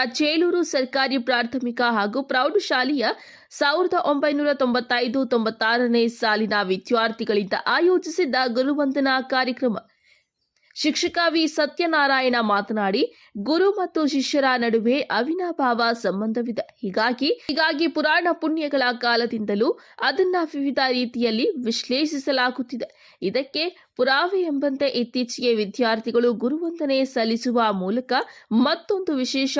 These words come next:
ಅರ್ಥ ನೀಡುತ್ತಿರುವುದು ಸಂತಸದ ವಿಷಯ ಎಂದರು. ಮತ್ತೋರ್ವ ನಿವೃತ್ತ ಶಿಕ್ಷಕರಾದ ಟಿ ವಿ ಲಕ್ಷ್ಮೀನಾರಾಯಣ ಶೆಟ್ಟಿ ಅವರು ಮಾತನಾಡಿ, ಇತ್ತೀಚಿನ ದಿನಗಳಲ್ಲಿ ಗುರುಗಳ ಮೇಲಿನ ಗೌರವ ಕಡಿಮೆಯಾಗುತ್ತಿರುವುದು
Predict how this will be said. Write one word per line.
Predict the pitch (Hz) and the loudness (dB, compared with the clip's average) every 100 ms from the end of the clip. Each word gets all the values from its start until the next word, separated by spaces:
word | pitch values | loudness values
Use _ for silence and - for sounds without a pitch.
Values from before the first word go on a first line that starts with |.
| - | 0
ಅರ್ಥ | 220 226 233 220 | 0 0 0 0
ನೀಡುತ್ತಿರುವುದು | 208 208 208 214 202 190 247 453 - | 0 0 -2 -4 -6 -4 -4 -4 -4
ಸಂತಸದ | 339 359 302 240 208 220 | -4 -4 -8 -6 -2 0
ವಿಷಯ | 196 202 220 196 - 285 | -2 -4 -2 -2 -2 -4
ಎಂದರು. | 285 220 - - _ _ _ _ _ _ _ - | -4 -4 -8 -10 _ _ _ _ _ _ _ -4
ಮತ್ತೋರ್ವ | 226 311 - 370 349 302 | -2 0 0 -2 2 2
ನಿವೃತ್ತ | 277 277 285 302 302 269 | 2 0 0 -4 0 0
ಶಿಕ್ಷಕರಾದ | 262 - 262 240 233 220 233 277 | 0 -4 -6 -2 0 0 0 -2
ಟಿ | 262 254 247 | -2 -2 0
ವಿ | 240 226 | 0 2
ಲಕ್ಷ್ಮೀನಾರಾಯಣ | 233 254 - 339 302 247 240 240 233 | 0 -4 -4 0 2 2 2 2 2
ಶೆಟ್ಟಿ | 233 233 226 226 | 0 -2 0 0
ಅವರು | 208 202 | 2 2
ಮಾತನಾಡಿ, | 196 190 190 196 185 190 494 - - | 0 0 0 0 0 0 -4 -8 -6
ಇತ್ತೀಚಿನ | 220 254 349 359 392 349 330 | -2 -2 0 -2 0 0 0
ದಿನಗಳಲ್ಲಿ | 330 320 311 294 302 | 0 0 2 0 0
ಗುರುಗಳ | 240 285 269 269 254 | 0 0 0 2 2
ಮೇಲಿನ | 240 233 233 226 226 214 | 2 2 2 0 0 0
ಗೌರವ | 220 220 226 226 214 | 2 2 2 2 0
ಕಡಿಮೆಯಾಗುತ್ತಿರುವುದು | 208 185 196 220 202 196 220 208 185 190 240 | -2 -2 0 0 0 -2 -6 -8 -4 -4 0